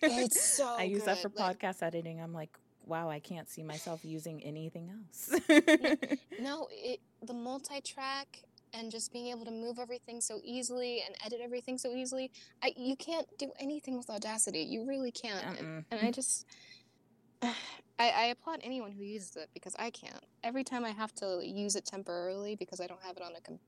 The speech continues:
Speaker 2: like, I don't have Adobe Audition on it. If I don't have Adobe Audition on a computer, I'll have to get Audacity, and then I'll use Audacity, and I'm like, "This is trash. Why,
Speaker 1: <laughs>
Speaker 2: why,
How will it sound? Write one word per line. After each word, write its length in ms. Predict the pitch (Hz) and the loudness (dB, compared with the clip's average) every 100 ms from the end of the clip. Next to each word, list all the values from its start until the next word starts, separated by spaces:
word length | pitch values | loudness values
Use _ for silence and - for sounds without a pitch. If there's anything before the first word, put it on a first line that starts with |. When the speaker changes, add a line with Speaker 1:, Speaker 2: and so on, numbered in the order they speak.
| - | -8
Speaker 2:
like, 140 | 175 | 2
I 60 | 185 | 4
don't 160 | 226 220 | 4 2
have 120 | 202 | 2
Adobe 320 | 196 196 196 | 2 2 0
Audition 320 | 185 190 - | -2 -4 -6
on 120 | 185 | -6
it. 100 | 180 - - - - | -6 -8 -12 -10 0
If 140 | 226 | 4
I 100 | 254 | 6
don't 300 | 269 277 320 | 6 2 -2
have 300 | 285 294 294 302 | -6 -6 -8 -8
Adobe 320 | 226 226 262 | -6 -6 -4
Audition 340 | 285 220 214 214 | -4 -6 -8 -10
on 140 | 202 | -12
a 80 | 196 | -12
computer, 480 | 208 196 202 170 - | -12 -8 -6 -4 -4
I'll 80 | 202 | -6
have 140 | 202 196 | -6 -6
to 80 | |
get 120 | 208 190 | -4 -2
Audacity, 680 | 185 180 190 - - - - | -2 -2 -2 -6 -10 -8 -6
and 100 | 202 | -6
then 80 | |
I'll 140 | 202 202 | -4 -4
use 240 | 214 254 | -2 2
Audacity, 540 | 226 196 190 208 - 170 | 2 2 0 -2 -8 -10
and 100 | 180 | -8
I'm 80 | |
like, 160 | 175 170 | -10 -8
"This 160 | - 202 | -6 -4
is 100 | - | -4
trash. 500 | - - - - - 285 - 403 | -4 -8 -6 -8 2 2 8 8
Why, 240 | - 208 196 | 8 4 4
Speaker 1:
<laughs> 40 | |
Speaker 2:
why, 240 | 226 240 | 4 2